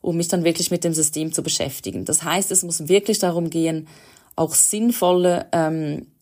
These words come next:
Mitsprache und Mitwirkung zu ermöglichen. Dann muss auch die Information entsprechend aufbereitet sein, dann muss eben Raum und Zeit gegeben werden, wo sich Mitarbeitende einbringen können.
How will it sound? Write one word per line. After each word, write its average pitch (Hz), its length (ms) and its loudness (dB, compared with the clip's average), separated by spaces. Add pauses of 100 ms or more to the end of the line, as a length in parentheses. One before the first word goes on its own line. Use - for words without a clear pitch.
(140)
Mitsprache 170 760 2
und 170 180 -4
Mitwirkung 180 560 2
zu - 140 -4
ermöglichen. - 720 -2
Dann 156 160 -4
muss 156 200 0
auch 147 200 0
die - 160 -8
Information 165 600 0
entsprechend 165 760 0 (420)
aufbereitet 175 720 2
sein, 156 300 -2
dann 156 160 -2
muss 156 200 0
eben 156 320 -2 (340)
Raum 165 360 6
und 165 200 -2
Zeit 180 260 0
gegeben 180 400 2
werden, 156 320 0
wo 147 300 -2
sich - 240 -4
Mitarbeitende - 640 -2
einbringen 170 640 2
können. 160 340 -2